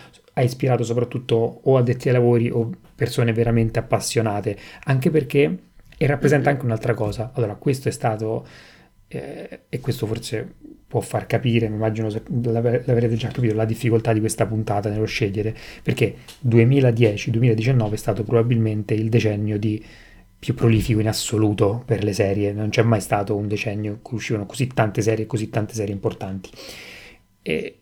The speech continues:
Speaker 1: uno
Speaker 2: Sì.
Speaker 1: dei tanti fenomeni che ha attraversato questo decennio era anche il fatto che, eh, si scoprivano delle serie, son-,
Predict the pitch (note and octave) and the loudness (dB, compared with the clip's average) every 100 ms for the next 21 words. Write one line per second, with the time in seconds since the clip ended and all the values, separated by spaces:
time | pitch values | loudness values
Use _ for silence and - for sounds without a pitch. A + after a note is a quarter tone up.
0 | - - G3 B2+ B2 C3 C3+ A#2 A2+ G#2 | -2 4 6 6 4 2 2 -2 -2 -2
1 | G2+ A2 G#2 B2 A2+ B2+ A2 A2+ F#3+ E3 | -4 -4 -2 -2 0 0 0 0 0 0
2 | D3+ C#3 A#2+ A#2 A2+ - A#2+ A#2+ A#2+ A#2+ | 0 -2 -2 -2 -6 -6 -6 -4 -2 -2
3 | A#2+ - _ _ _ B3+ B2 A2 A2 G#2 | -4 -12 _ _ _ -4 -2 -2 -6 -8
4 | - - D3 B2+ - C3 F3+ C#3+ A#2+ A#2 | -12 -6 -4 -2 0 4 4 4 2 0
5 | A#2 D#3+ C3 C3 C3 C3 B2+ C3+ C3+ C3 | -2 -4 -2 -2 0 0 0 0 -2 -2
6 | C3 | -4